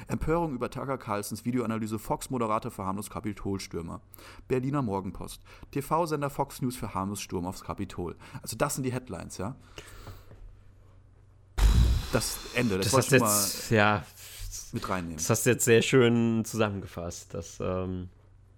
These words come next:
Speaker 2: also da wird sofort der Deckel drauf gemacht.
Speaker 1: Ja, natürlich.
Speaker 2: So kommt mir das vor.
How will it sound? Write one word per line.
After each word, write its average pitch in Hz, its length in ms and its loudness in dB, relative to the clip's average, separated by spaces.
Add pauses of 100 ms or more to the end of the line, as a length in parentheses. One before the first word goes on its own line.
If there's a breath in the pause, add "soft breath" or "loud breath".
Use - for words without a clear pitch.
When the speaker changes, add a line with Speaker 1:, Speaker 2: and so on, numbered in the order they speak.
(1300 loud breath)
Speaker 2:
also 117 140 8
da 123 60 10
wird 135 120 2
sofort 135 260 8
der 135 60 6
Deckel 120 320 4
drauf 82 340 -6
gemacht. 82 480 -6 (720)
Speaker 1:
Ja, 92 140 -4 (260)
natürlich. 90 460 -10
Speaker 2:
So - 140 -12
kommt - 160 -4
mir - 80 -4
das 95 160 -6
vor. - 320 -8